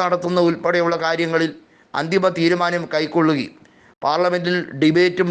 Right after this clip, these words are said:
ഡിസ്കഷനും നടക്കും എന്ന് വ്യക്തമാക്കിയതോടുകൂടി വീണ്ടും ബി ജെ പിയുടെ ഉള്ളിൽ മോഹം പൂത്തണിയുകയാണ്. എന്നാൽ ഈ മോഹം എന്നത് പാസ്സാക്കാൻ വേണ്ടി, അതായത് ബിൽ പാസ്സാക്കാൻ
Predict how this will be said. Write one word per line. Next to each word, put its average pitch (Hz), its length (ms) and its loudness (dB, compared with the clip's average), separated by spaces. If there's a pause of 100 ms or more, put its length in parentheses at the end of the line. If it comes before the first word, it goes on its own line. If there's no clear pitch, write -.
ഡിസ്കഷനും 175 640 0
നടക്കും 180 360 0 (180)
എന്ന് 175 200 0
വ്യക്തമാക്കിയതോടുകൂടി 160 1040 0 (600)
വീണ്ടും 180 360 2 (300)
ബി 170 180 2
ജെ 190 160 2
പിയുടെ 180 260 2
ഉള്ളിൽ 170 220 0 (220)
മോഹം 170 340 2 (140)
പൂത്തണിയുകയാണ്. 151 760 -2 (580)
എന്നാൽ 160 220 0 (320)
ഈ - 20 0 (120)
മോഹം 190 300 2 (180)
എന്നത് 180 280 0 (560)
പാസ്സാക്കാൻ 190 680 -2
വേണ്ടി, 156 200 -2 (100)
അതായത് 165 320 0 (540)
ബിൽ 220 180 0 (200)
പാസ്സാക്കാൻ 185 540 -2